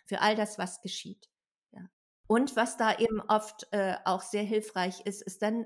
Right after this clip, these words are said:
es sind dann die Methoden, die ich gelernt habe, also zum Beispiel die Gestaltarbeit, ja. Äh, wenn etwas unklar ist in, in irgendeiner Beziehung mit Menschen, dann kann man das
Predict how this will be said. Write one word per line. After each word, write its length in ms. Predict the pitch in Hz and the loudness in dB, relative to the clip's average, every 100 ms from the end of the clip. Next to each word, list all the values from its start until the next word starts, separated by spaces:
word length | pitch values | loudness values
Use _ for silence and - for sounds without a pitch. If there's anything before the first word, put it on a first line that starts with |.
| - | -4
es 220 | 220 - | -6 -2
sind 220 | 240 254 | -2 0
dann 180 | 233 240 | 0 2
die 100 | 240 | 4
Methoden, 560 | 240 233 247 247 247 233 - - | 2 2 2 4 4 0 -6 -6
die 60 | 226 | -4
ich 120 | 220 | -4
gelernt 400 | 226 202 196 208 | -2 2 2 0
habe, 220 | 190 - | -4 -6
also 160 | 190 185 | -4 -4
zum 160 | 190 196 | -2 -2
Beispiel 240 | 190 208 | -2 -4
die 80 | 208 | -6
Gestaltarbeit, 960 | 214 - 160 170 180 180 165 160 - | -6 -4 -4 -6 -6 -12 -10 -10 -12
ja. 200 | 151 175 202 _ - - | -10 -10 -10 _ -20 -10
Äh, 200 | - 190 185 | -2 -2 0
wenn 200 | 202 202 | -2 -2
etwas 440 | 208 220 - 214 - | -2 -4 -2 -4 0
unklar 560 | 262 349 - 214 196 | 0 0 -2 0 0
ist 180 | 196 - - | 0 -4 -4
in, 180 | 208 | -2
in 240 | 202 208 196 | -2 -2 -2
irgendeiner 800 | - 226 226 214 196 190 196 185 - | 0 0 0 -4 -4 -2 -4 -6 -10
Beziehung 720 | 185 214 - - 262 269 220 | -8 -8 -6 -2 0 0 0
mit 200 | 196 196 | 0 0
Menschen, 540 | 190 208 220 - 160 - - - - | 2 2 0 -4 -8 -14 -20 -14 -2
dann 200 | 180 190 | -2 -2
kann 220 | - 247 | -2 0
man 160 | 262 254 | 2 2
das 240 | 233 - | 0 -4